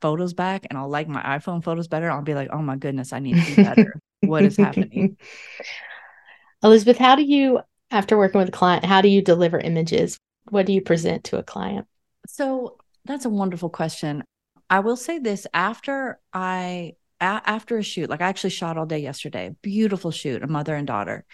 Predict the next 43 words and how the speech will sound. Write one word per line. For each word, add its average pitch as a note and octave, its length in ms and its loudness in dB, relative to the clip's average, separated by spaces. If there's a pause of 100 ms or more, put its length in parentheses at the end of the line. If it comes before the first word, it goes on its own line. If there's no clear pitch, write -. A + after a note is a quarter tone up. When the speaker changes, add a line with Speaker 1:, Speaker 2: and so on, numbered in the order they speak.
(520)
Speaker 1:
And F3 560 0 (440)
it A3+ 100 4
was A#3 160 0
amazing. E3+ 580 -4
Like, D#3 220 -6 (520)
energy, G3+ 500 -2
the - 180 -14
images, F#3 640 -2 (260)
like, D3+ 140 -6
we E3+ 80 -4
got F#3+ 240 -4
some D#3 140 -8
proper F3+ 360 -8
portraits, F3 680 -6
and D#3+ 260 -4
then D#3+ 200 -4
we D#3+ 220 -6 (100)
really F#3 260 -2
did E3 180 -6
some - 160 -12
experimenting, E3+ 760 -4
which D3+ 160 -6
is D3 200 -10
something D#3 420 -6
I D3 100 -6
think D3+ 240 -4
is C#3+ 100 -8
so D3 200 -4
important. D3+ 560 -4 (160)
Once D#3 260 0
you E3+ 80 -4
get D#3+ 220 -4
what D3+ 160 -4
you D#3 120 -8 (240)
think C#3+ 260 -4
you D#3+ 100 -6
wanted, D3 520 -2 (400)
to E3+ 100 -10 (840)
do E3 140 0
things, D3+ 460 -2
try D3+ 300 -2
things, C#3 420 -4
experiment. C#3 680 -6